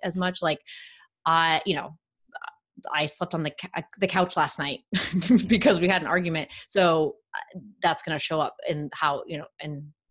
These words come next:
in the way I show up at work today. So I think just kind of allowing people to,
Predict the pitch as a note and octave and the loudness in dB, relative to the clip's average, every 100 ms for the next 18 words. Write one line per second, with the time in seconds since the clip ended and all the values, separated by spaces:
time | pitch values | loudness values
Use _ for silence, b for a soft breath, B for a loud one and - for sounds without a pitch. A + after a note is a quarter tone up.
0 | _ - D3+ D3 D3+ C#3+ D#3 C3+ - - | _ -10 -8 -6 -4 -4 -6 -8 -10 -12
1 | - F2+ - - - - - D3 - B | -10 -12 -14 -14 -14 -10 -8 -8 -10 B
2 | B B F3 G3 F#3 - E3+ D3+ - _ | B B 4 4 4 -2 -2 -4 -6 _
3 | _ - F3+ D#3 D3+ F3+ A3+ A#3+ A#3+ G3 | _ -4 -2 2 2 4 4 4 2 0
4 | F3+ E3 D3+ D3+ C#3+ C#3+ | 2 0 0 -2 -2 -4